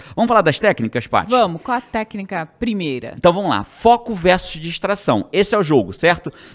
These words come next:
Speaker 1: Então, a gente vai focar. Ora, a gente vai trabalhar em minimizar as distrações, porque quando eu minimizo as distrações, eu tenho menos vento contra e eu avanço, ou eu vou me, eu vou trabalhar em aumentar o foco. São três esferas, três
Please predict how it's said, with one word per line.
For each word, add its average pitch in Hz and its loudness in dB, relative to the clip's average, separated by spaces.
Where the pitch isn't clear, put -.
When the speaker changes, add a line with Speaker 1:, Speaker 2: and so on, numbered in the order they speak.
Speaker 1:
Então, 147 4
a 196 0
gente 190 -4
vai 196 4
focar. 202 0
Ora, 226 6
a - -2
gente 185 -6
vai 185 2
trabalhar 160 2
em 131 0
minimizar 147 0
as 175 -2
distrações, 131 -2
porque - -4
quando 165 2
eu 170 4
minimizo 170 2
as 165 4
distrações, 147 2
eu 123 -2
tenho 160 4
menos 139 6
vento 127 2
contra 156 4
e 151 -4
eu 160 10
avanço, 151 4
ou 180 6
eu 202 8
vou 185 2
me, 190 -2
eu - -2
vou 160 0
trabalhar 170 2
em 180 -4
aumentar 175 2
o 196 -2
foco. - 0
São 202 0
três 240 2
esferas, 131 0
três 214 0